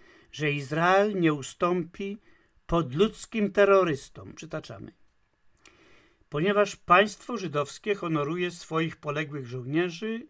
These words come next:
i cywilów zabitych w atakach bojowników. Izrael nie ustąpi pod ludzkim terrorystom. Netanyahu,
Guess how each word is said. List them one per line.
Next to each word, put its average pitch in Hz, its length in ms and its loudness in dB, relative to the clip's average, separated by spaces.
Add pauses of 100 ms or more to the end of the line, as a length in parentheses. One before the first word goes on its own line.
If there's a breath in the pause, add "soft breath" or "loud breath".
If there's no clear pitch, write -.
(100)
i - 80 -16
cywilów 160 600 -6
zabitych 143 520 -8
w 123 60 -8
atakach 147 460 -6
bojowników. 123 840 -8 (840)
Izrael 185 720 0 (260)
nie 147 200 -4
ustąpi 190 840 -6 (720)
pod 143 260 -2
ludzkim 202 680 -2
terrorystom. 165 760 -6 (2250)
Netanyahu, 165 800 -6